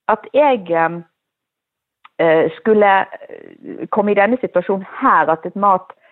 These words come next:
eh, blir et, et, eh, et problem fordi jeg, jeg spiser tid og utide og det jeg har mest lyst på, og tar ikke hensyn og planlegger ingenting, og alt går på, på liksom hogg og belegg, som vi sier. Altså, det bare,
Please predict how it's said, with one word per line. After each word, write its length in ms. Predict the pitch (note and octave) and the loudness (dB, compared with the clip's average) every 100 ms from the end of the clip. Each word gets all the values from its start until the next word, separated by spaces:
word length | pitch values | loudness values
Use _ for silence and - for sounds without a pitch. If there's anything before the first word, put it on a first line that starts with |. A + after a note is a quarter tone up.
| _ - | _ -8
eh, 360 | - F#3 F3 | -2 0 0
blir 420 | E3+ F3 G#3+ F#3+ - | -2 -2 0 0 0
et, 200 | - _ - _ _ _ - | -2 _ -20 _ _ _ -4
et, 360 | E3+ F3 _ F#3 | -4 -4 _ 0
eh, 460 | F3 F3 E3+ E3+ F3 - | 2 2 0 -2 -12 -10
et 160 | - F3 - | -8 -8 -8
problem 460 | - F#3+ B3 F#3 E3 | -4 0 2 0 -2
fordi 240 | F#3+ G3 | -8 -6
jeg, 180 | F3 F3 _ _ _ _ _ - | -6 -6 _ _ _ _ _ -18
jeg 80 | - | -10
spiser 480 | - A#3 G#3+ D3+ | -2 -2 0 0
tid 400 | D3 - G3+ F3+ | 0 -2 -2 0
og 80 | D3 | 0
utide 540 | G3+ A3 - F#3+ E3 D#3 | 0 0 0 0 4 4
og 260 | E3+ F3 G3+ | 4 2 0
det 120 | G#3 | 2
jeg 160 | E3 | 2
har 80 | D#3+ | -2
mest 240 | F3 G3+ _ | -4 -8 _
lyst 240 | F#3+ G#3+ _ _ | -8 -8 _ _
på, 80 | C#3+ | -2
og 320 | D3 E3 E3+ | 2 2 0
tar 180 | G#3+ G#3+ | 0 -2
ikke 160 | G#3+ D3+ | -4 -6
hensyn 560 | D#3 G3 A3 - D#3 | -4 -4 -6 -4 -4
og 80 | D3+ | -2
planlegger 480 | E3+ F3+ A3 G3 E3 | 0 0 2 0 -2
ingenting, 680 | D3+ F#3+ F3+ E3+ F#3+ E3+ C#3+ | -4 -8 -6 -4 -4 -4 -2
og 140 | - | 0
alt 220 | G#3 G3+ - | 0 -2 0
går 180 | F3 F3 | 0 0
på, 140 | D#3 D3+ - _ _ _ _ | -2 -2 -4 _ _ _ _
på 120 | E3 | -2
liksom 260 | E3+ E3+ E3 | -2 -4 -4
hogg 220 | - F#3 | -2 -2
og 40 | D3 | -2
belegg, 360 | D#3+ E3 D#3 | 0 -2 -4
som 100 | - | -8
vi 80 | D3 | -6
sier. 220 | D3+ D#3 | -2 0
Altså, 260 | D3 D3+ D3+ | 0 0 -4
det 100 | D#3 | -2
bare, 260 | D#3 D3+ | 0 0